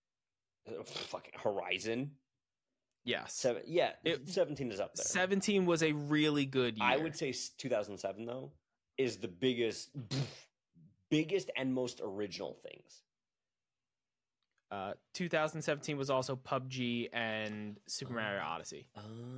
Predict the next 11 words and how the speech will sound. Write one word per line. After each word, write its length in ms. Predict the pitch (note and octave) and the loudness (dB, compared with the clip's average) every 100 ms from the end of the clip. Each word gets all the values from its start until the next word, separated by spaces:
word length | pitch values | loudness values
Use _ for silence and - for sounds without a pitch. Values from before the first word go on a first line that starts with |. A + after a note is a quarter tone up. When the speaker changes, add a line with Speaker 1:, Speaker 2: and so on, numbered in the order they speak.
| B2+ B2+ B2 A#2+ | -12 -12 -10 -4
Speaker 1:
yeah, 400 | A#2+ A2+ G#2+ F2+ | -2 0 -2 -2
Odyssey 260 | G#2 G#2 - | -2 -4 0
was 0 | |
Speaker 2:
Two 140 | F#3 | 0
thousand 320 | F#3 F#3+ F#3 F3+ | 2 2 2 2
seven, 240 | F#3 C3 | 2 0
Speaker 1:
meh. 120 | A2 - _ _ _ _ _ _ _ | -6 -14 _ _ _ _ _ _ _
Speaker 2:
Resident 360 | D#3+ D3+ D3+ D#3 | 2 2 2 0
Evil 180 | D3 C3+ | 0 0
seven, 520 | - D3+ D3 C#3+ C3+ | 2 2 2 0 0
meh. 340 | C3+ C3 C3 | 0 0 -2